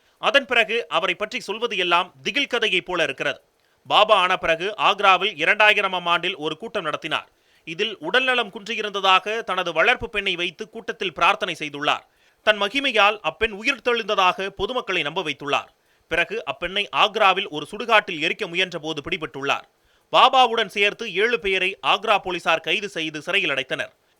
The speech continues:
பிறகு அந்த வழக்கிலும் ஆதாரங்கள் இல்லை என பாபா விடுவிக்கப்பட்டுள்ளார் என்கிறது இந்து தமிழ் திசை நாளிதழ் என்று முரசொலி தெரிவித்துள்ளது. பிச்சுவாவில் அமைந்துள்ள மைன்புரி ஆசிரமத்தில்தான்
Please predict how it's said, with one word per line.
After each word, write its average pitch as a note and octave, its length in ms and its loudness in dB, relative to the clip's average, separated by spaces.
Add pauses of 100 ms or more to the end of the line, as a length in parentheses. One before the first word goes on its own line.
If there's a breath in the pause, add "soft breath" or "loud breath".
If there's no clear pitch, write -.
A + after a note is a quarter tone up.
பிறகு A#3 320 2 (160)
அந்த F#3+ 260 0
வழக்கிலும் A3+ 440 0 (120)
ஆதாரங்கள் G#3 460 4
இல்லை F#3 200 0
என D3+ 120 0 (240)
பாபா G#3 340 8
விடுவிக்கப்பட்டுள்ளார் D#3 800 -2
என்கிறது C#3+ 380 -2 (360)
இந்து B3 320 -6
தமிழ் G#3+ 240 -2
திசை F#3 220 -6
நாளிதழ் C#3+ 500 0
என்று D3 180 -10 (160)
முரசொலி G3+ 400 -4
தெரிவித்துள்ளது. C3+ 520 -8 (460)
பிச்சுவாவில் B3+ 600 0
அமைந்துள்ள F3+ 360 -4 (220)
மைன்புரி G#3+ 400 -2 (120)
ஆசிரமத்தில்தான் D#3+ 680 -2